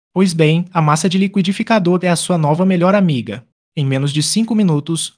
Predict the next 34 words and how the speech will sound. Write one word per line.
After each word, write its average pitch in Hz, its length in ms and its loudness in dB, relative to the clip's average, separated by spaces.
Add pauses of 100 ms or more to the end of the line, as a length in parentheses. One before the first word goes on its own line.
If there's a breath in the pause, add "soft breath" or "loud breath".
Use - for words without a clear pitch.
você 175 220 -2
pode 180 320 0
ter 190 160 -2
uma 180 140 2
base 120 280 0
de 131 100 -4
pizza 165 280 -4
que 185 140 -6
vai 190 120 2
deixar 180 460 0
todo 185 240 -2
mundo 180 220 2
babando. 123 640 -2 (340)
Vamos 170 240 -2
lá, 123 300 -4 (100)
pegue 180 200 0
seu 175 140 -4
liquidificador 170 800 -2
e 180 60 -2
siga 165 300 -2
esse 180 160 -2
passo 180 340 -2
a 185 60 0
passo. 143 500 -2 (100)
Ingredientes: 147 840 -4
um, 110 200 -6 (400)
dois 185 200 0
ovos, 151 220 2
dois, 113 500 -4 (340)
um 156 80 4
xícara 196 340 2
de 180 80 4
leite, 151 360 2
três, 113 500 -6